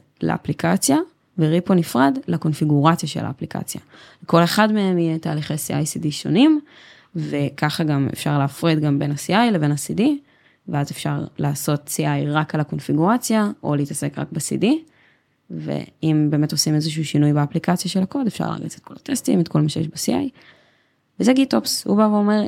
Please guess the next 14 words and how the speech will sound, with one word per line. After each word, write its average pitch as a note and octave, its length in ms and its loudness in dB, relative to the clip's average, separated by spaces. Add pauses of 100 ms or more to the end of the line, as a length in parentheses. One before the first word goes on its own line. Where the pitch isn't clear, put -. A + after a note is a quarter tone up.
"יש G3 280 0
לי G3+ 140 0
איזשהו F3 440 0
גיט E3 240 0
ריפוזיטורי, G#3+ 760 0
שם F3 300 2
נמצאים D#3+ 540 2 (640)
כל G3+ 420 4
מה E3+ 260 4
שבעצם D#3+ 480 0
מתאר D#3 320 0
את D#3 100 -4
הסטייט D#3+ 420 2
שלי C#3+ 340 2